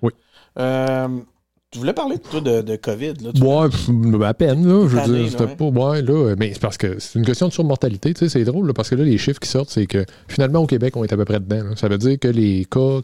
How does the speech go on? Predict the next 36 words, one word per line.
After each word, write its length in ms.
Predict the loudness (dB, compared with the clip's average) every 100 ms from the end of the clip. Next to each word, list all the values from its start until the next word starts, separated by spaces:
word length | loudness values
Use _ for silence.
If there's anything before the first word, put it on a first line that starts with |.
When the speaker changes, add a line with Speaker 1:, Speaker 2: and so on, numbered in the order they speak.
| -4
Speaker 1:
qu'on 200 | -4 0
avait... 360 | 0 2 0 -2 -2
Les 140 | 0
gars, 120 | 2 0 0
les 220 | 0 0
cas 260 | 0 0 0
qu'on 160 | 0 0
a 60 |
dit 100 | 0
qui 60 | -2
étaient 160 | 0
morts 180 | 0 0
de 80 | -2
covid 240 | 0 0
sont 120 | 0 0
probablement 340 | 2 0 0
réellement 360 | 2 2 0 0
morts 160 | 0
de 100 | 0
ça. 140 | -4 -8 _ -20 -20 -20 -6
Alors 240 | -2 -2
que 80 | -2
dans 260 | -2 0 0
d'autres 460 | 0 0 -2 -4 -4
endroits, 460 | -4 -4 -2 -2 -4 -20 -20 -20 -8
ils 140 | -2
ont 160 | -2 -2
trop 300 | -2 0 0
de 100 | 0
morts 480 | -2 -2 0 0 0
pour 240 | -2 -4
ce 60 | -6
qu'ils 160 | -2
ont 140 | 0 0
déclaré 540 | 0 0 0 0
de 60 | -2